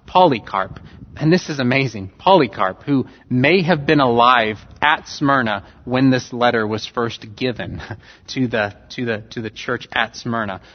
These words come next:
Polycarp, late in his eighties, after serving as a, as an elder there for many years, he was arrested because he would not burn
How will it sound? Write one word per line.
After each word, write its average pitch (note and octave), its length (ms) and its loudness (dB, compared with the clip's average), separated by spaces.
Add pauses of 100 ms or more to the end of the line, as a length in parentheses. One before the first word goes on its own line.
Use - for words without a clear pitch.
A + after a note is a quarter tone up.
(120)
Polycarp, A2+ 760 0 (100)
late B2+ 460 -4
in D3 180 -2
his C3 320 -2
eighties, A2+ 640 -10 (360)
after C#3 420 -2
serving B2+ 760 0
as B2 260 -2
a, A2+ 160 0 (140)
as C#3+ 180 -2
an B2 120 -2
elder C#3+ 460 2
there B2+ 340 0 (200)
for C#3+ 120 2
many C3 380 2
years, B2+ 440 -2 (180)
he E3 200 -6
was C#3 180 -2
arrested G#2+ 720 -4 (240)
because C#3 360 -6
he C3 120 -10
would B2 400 -4
not A#2 480 2
burn G#2+ 400 -4